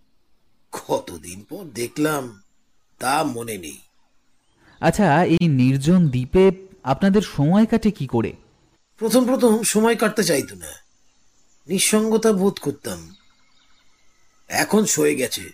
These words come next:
Speaker 1: তবে কাজের অবসরে সময় কাটানোই মুশকিল হয়ে পড়ে।
Speaker 2: তখন কি করেন?
Speaker 1: তখন দুজন মিলে আলোচনা করি। আমার বন্ধু ওয়ালকার আবার খুব জ্ঞানী, ওর প্রচুর পড়াশোনা আছে।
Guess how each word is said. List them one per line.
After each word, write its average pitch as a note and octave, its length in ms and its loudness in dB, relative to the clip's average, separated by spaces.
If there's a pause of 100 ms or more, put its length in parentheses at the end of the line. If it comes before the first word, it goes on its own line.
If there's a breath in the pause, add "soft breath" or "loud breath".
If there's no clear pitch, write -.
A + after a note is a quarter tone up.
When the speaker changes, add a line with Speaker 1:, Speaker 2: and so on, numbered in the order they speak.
(340)
Speaker 1:
তবে F3+ 240 0
কাজের E3+ 420 0
অবসরে A#3 600 2
সময় G#3+ 340 0
কাটানোই A3 380 0
মুশকিল F3 420 -2
হয়ে B2 200 -2
পড়ে। - 220 -14 (840)
Speaker 2:
তখন D3+ 280 6
কি D3 140 0
করেন? C3+ 300 4 (840)
Speaker 1:
তখন D#3 440 -2
দুজন D3+ 360 2
মিলে G3+ 360 2
আলোচনা D#3 460 0
করি। A#2+ 320 -6 (680)
আমার B2+ 200 -6
বন্ধু E3 500 0
ওয়ালকার D#3 420 0
আবার F#3+ 240 2
খুব F#3 360 -8
জ্ঞানী, A#2+ 320 -6 (920)
ওর F#3+ 100 -4
প্রচুর G3 480 0
পড়াশোনা B2+ 440 -2
আছে। - 340 -14